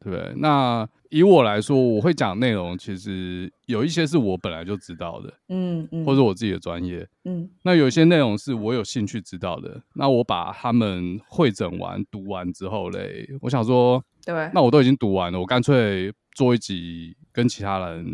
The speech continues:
Speaker 1: 就是分享，这样就不会浪费我做功课的这段时间。
Speaker 2: 哦，真的，那个浪费那个字我很有感，很有感。
Speaker 1: <laughs> 对，那我原本是做单口，啊，你们是两个人嘛，可是我，不管是我单口还是你们双口，其实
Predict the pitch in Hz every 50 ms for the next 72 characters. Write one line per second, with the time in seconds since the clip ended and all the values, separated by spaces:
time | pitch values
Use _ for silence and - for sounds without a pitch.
0 | 87 98 - 147 147 151 _ _ - 101 95 - - 98 90 95 - - 98 -
1 | 92 113 _ _ _ _ _ - 131 131 139 120 127 120 120 131 131 117 107 -
2 | 127 113 104 92 90 87 85 87 82 76 80 87 92 98 104 - - - _ _
3 | - 143 120 104 104 - - 107 113 113 - 123 95 87 76 - 92 92 90 90
4 | 90 - - - - - - 82 - 208 214 - 220 220 220 214 190 185 208 208
5 | 202 185 190 208 202 196 196 - 196 180 180 180 185 165 160 160 - 175 151 147
6 | 185 175 151 135 143 160 - - - - 196 - _ _ _ - 151 151 135 139
7 | - - - - 160 - - _ - - - 262 214 214 180 151 - - - -
8 | 113 104 92 90 98 - 208 233 185 170 135 127 135 147 170 156 104 104 135 123
9 | - 143 117 - 104 95 98 95 - 87 - 156 165 120 98 90 90 87 - -
10 | 123 101 85 80 80 - - - 101 87 87 107 - 127 117 156 170 151 - -
11 | _ _ _ - 131 - _ - - _ - 180 165 101 107 127 143 139 127 120
12 | 117 107 - - 107 104 - - 123 123 113 107 98 98 120 123 110 90 87 85
13 | - 110 95 101 104 107 90 - 127 123 131 139 135